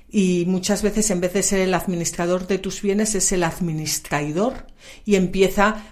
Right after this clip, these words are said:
pues, a, a hacerse con todos los bienes a, y llega un momento, pues, que es que se cree que todo es suyo y que puede hacer lo que le dé la gana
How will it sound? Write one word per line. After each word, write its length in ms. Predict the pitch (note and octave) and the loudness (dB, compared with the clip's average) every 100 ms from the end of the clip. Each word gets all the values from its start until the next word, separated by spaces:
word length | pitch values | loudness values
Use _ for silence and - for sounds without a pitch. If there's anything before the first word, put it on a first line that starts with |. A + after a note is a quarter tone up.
| - | 0
pues, 220 | G#3 - | 2 4
a, 160 | E3 D3+ | 2 2
a 240 | - E3 | 0 0
hacerse 420 | - - F#3+ G3+ | 4 4 4 0
con 240 | G3+ F#3 F#3 | 0 -2 -2
todos 320 | F#3+ F#3 F#3 | -2 -2 -4
los 240 | E3+ - | -6 -6
bienes 560 | G3 G#3 A3+ G#3 G#3 G#3 | 2 4 6 4 2 0
a, 80 | F3 | 0
y 260 | E3+ F#3 | -2 -4
llega 220 | F3 G3+ | -2 0
un 80 | A#3 | 2
momento, 600 | A#3+ B3+ B3+ B3 C4 D#4 - - - | 2 2 4 2 0 -2 -8 -20 -10
pues, 180 | - F3+ | -6 -4
que 80 | G#3+ | -4
es 80 | - | -4
que 80 | G3+ | -2
se 160 | F#3+ | -2
cree 160 | G3+ G3+ | -2 -2
que 100 | A#3+ | 0
todo 160 | A#3+ | 2
es 60 | G#3+ | 2
suyo 560 | - C#4 A#3 C3+ C3 - - - - - - - | 0 0 -2 -2 -6 -12 -20 -20 -20 -20 -20 -10
y 80 | A3 | -2
que 140 | F#3+ | 0
puede 160 | G3 G3+ | 4 4
hacer 180 | G3+ G#3+ | 4 4
lo 140 | G#3+ | 4
que 80 | G3 | 2
le 120 | F3+ | 0
dé 120 | F3 | 2
la 140 | F3 E3 | 2 0
gana 320 | B3 C4 | 0 -2